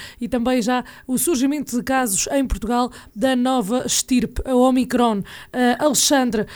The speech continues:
eh, testagem regular, teletrabalho, uso de máscara, apresentação de certificado digital, vol-, estamos aqui a recuar, mas se ca-, eh, é um recuar que é essencial ou que,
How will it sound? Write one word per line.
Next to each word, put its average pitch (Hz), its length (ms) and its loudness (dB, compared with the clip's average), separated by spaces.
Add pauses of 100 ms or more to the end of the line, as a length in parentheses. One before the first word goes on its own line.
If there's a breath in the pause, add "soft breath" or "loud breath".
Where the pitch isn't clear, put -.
(180 loud breath)
eh, 247 200 0
testagem 294 440 4
regular, 269 480 4
teletrabalho, 240 1040 0 (220 loud breath)
uso 262 240 0
de 208 80 -2
máscara, 240 840 0
apresentação 233 580 -2
de - 80 -6
certificado 247 540 -4
digital, 240 360 -2
vol-, 233 300 -4
estamos 277 320 -2
aqui 302 240 0 (240 loud breath)
a 277 60 4
recuar, 277 680 2 (220 loud breath)
mas 269 300 0
se - 100 0
ca-, 294 80 -2
eh, - 560 -4
é 294 40 8
um 277 180 6
recuar 277 520 2
que 294 100 -4
é 277 220 4
essencial 277 800 2 (220 loud breath)
ou 269 180 2
que, 269 420 4